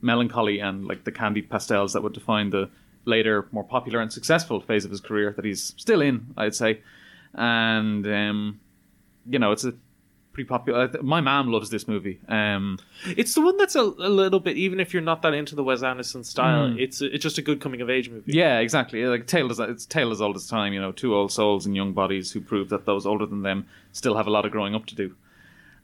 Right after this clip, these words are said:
Speaker 1: And with that said, like, um,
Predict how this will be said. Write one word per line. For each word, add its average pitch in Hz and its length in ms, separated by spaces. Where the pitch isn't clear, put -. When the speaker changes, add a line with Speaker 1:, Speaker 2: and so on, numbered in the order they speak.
Speaker 1:
And 104 600
with 139 120
that 147 180
said, 127 240
like, 104 360
um, 76 760